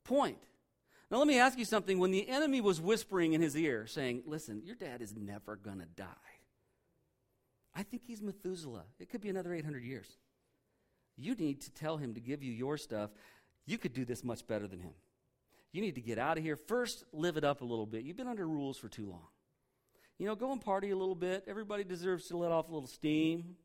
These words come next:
you know? And then when you're done with that, you can start building your own house and your own lands, and you'll be way better than him.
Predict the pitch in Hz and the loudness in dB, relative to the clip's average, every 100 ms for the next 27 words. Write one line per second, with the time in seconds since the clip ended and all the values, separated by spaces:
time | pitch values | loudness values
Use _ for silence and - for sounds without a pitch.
0 | _ _ 170 165 180 202 _ _ _ _ | _ _ -2 0 0 -4 _ _ _ _
1 | _ - - 185 220 220 220 175 233 240 | _ -20 -2 2 4 4 2 2 2 2
2 | - 185 190 214 175 190 151 180 180 170 | 0 -2 -2 -6 -4 -4 -2 0 2 2
3 | 147 151 196 156 139 143 143 139 139 180 | 2 2 2 0 -2 -2 -2 -4 0 0
4 | 175 151 151 147 143 185 202 202 165 165 | 2 0 0 -2 -2 -2 -4 -6 -8 -12
5 | 220 208 208 180 156 143 127 104 | -14 -14 -12 -10 -8 -8 -8 -8